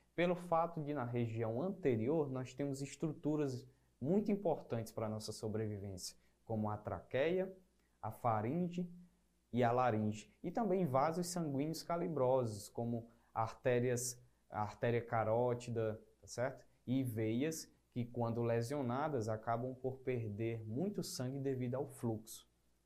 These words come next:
certo? Já o degolamento, em algumas situações, pode causar a morte, e essas, e essas lesões normalmente são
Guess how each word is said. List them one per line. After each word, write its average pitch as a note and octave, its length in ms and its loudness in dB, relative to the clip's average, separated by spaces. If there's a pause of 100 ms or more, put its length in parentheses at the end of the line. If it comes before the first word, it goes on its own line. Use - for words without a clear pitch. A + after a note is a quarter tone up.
certo? - 360 -4 (320)
Já C3 200 6
o C3 80 8
degolamento, B2+ 800 4 (2000)
em D3 260 2
algumas D3 420 6
situações, B2 800 2 (380)
pode C3+ 280 2
causar A2+ 440 2
a G#2 100 0
morte, C#3+ 580 -4 (380)
e B2 140 2
essas, B2 680 0
e A#2 140 0
essas A2+ 420 0
lesões A#2+ 720 -2 (400)
normalmente A#2+ 800 0
são A#2 420 -4